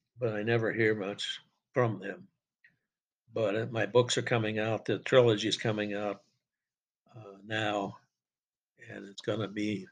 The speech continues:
marketed through the Ingram catalog, which goes to, um, um, over a hundred thousand bookstores and,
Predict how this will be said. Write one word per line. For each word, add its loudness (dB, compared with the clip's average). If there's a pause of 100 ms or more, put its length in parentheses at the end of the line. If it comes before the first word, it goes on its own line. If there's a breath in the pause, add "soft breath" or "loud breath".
(120)
marketed 4
through 0
the -2
Ingram -2 (720)
catalog, 8
which -4
goes 4
to, -2 (120)
um, -6 (1200)
um, -12
over 10
a 6
hundred 6
thousand 2
bookstores 2
and, -4